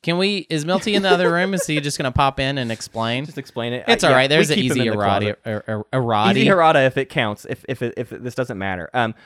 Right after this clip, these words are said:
Speaker 2: so we'll talk about the upgrade here in just a minute. Um, but they also have a flagship. The Terror Between, uh, is a, uh, eight cost, two, two dice on a five, one move, three capacity, sustain damage,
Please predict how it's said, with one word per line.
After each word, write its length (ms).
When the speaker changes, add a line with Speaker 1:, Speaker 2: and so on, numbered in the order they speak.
Speaker 2:
so 120
we'll 120
talk 160
about 160
the 100
upgrade 340
here 140
in 60
just 160
a 60
minute. 360
Um, 320
but 480
they 280
also 360
have 140
a 60
flagship. 580
The 140
Terror 600
Between, 760
uh, 320
is 560
a, 480
uh, 360
eight 220
cost, 400
two, 520
two 140
dice 240
on 80
a 40
five, 400
one 160
move, 200
three 140
capacity, 600
sustain 360
damage, 240